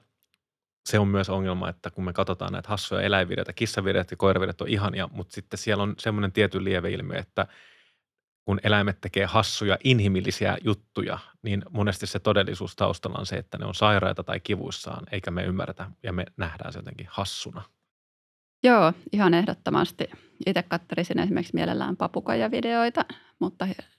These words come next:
Speaker 2: niissä useimmiten nämä linnut on semmoisia, että niiltä on sulat leikattu niin, että ne esimerkiksi lentoon pääse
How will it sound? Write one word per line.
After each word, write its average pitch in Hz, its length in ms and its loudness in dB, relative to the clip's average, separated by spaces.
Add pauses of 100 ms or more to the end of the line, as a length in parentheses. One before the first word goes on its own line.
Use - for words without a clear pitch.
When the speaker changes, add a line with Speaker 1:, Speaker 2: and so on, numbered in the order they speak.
(100)
Speaker 2:
niissä 185 360 -2
useimmiten - 600 0
nämä - 160 -2
linnut - 300 -2
on - 100 -2
semmoisia, - 400 -4
että 247 160 -8
niiltä 262 180 -8
on 254 60 -4
sulat - 360 -2
leikattu - 540 -4
niin, - 240 -6
että - 300 -14
ne - 120 -14
esimerkiksi - 360 -14
lentoon - 420 -4
pääse - 360 -8